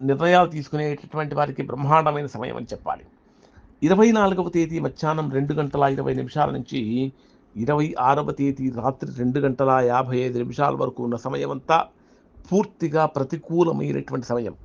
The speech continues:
ఏదైతే జరగకూడదనుకుంటారో, ఏదైతే, ఆ, ఎటువంటి ప్రతికూలతలు అయితే రాకూడదనుకుంటారో అటువంటివి వచ్చే అవకాశాలు ఉంటాయి. ఉద్యోగపరంగా, వ్యాపారపరంగా, ఆర్థికంగా,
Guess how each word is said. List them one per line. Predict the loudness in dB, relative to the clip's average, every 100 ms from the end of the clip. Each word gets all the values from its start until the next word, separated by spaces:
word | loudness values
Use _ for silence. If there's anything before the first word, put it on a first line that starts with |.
| -20 _ _ -4 2
ఏదైతే | 4 4 2 0
జరగకూడదనుకుంటారో, | 0 2 0 0 2 4 2 0 -4 2 2 2 -6 _ _ -20 -20 -4
ఏదైతే, | 4 6 6 4 0 2 2 0 -8 _ _
ఆ, | 2 4 4 2
ఎటువంటి | 0 2 2 0
ప్రతికూలతలు | 0 0 0 2 2 2
అయితే | -2 0 0
రాకూడదనుకుంటారో | 4 4 6 4 4 2 0 2 4 4 2
అటువంటివి | 0 2 2 2 0 0 2
వచ్చే | 0 -2 0 2
అవకాశాలు | 2 0 -4 -4 -8
ఉంటాయి. | -8 -14 -18 -20 _ _ _ -20 _ -20 -20 -10 -4
ఉద్యోగపరంగా, | 0 4 2 2 -4 -6 -2
వ్యాపారపరంగా, | 0 2 4 2 -2 -10 -10 -14 -8 2
ఆర్థికంగా, | 2 2 -4 -4 -4 -6